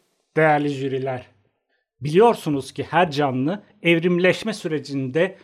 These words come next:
bazı kendini koruma içgüdüleri geliştirmişlerdir. Hayatta kalabilme adına kendi bölgelerini oluşturmuş ve bu bölgeleri savunmuşlardır.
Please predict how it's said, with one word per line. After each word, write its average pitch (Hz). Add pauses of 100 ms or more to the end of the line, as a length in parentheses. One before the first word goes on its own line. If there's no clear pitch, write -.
(120)
bazı 185
kendini 151
koruma 160
içgüdüleri 135
geliştirmişlerdir. 117 (680)
Hayatta 151
kalabilme 151
adına 143 (220)
kendi 160
bölgelerini 151
oluşturmuş 139 (320)
ve 127
bu 139
bölgeleri 135
savunmuşlardır. 135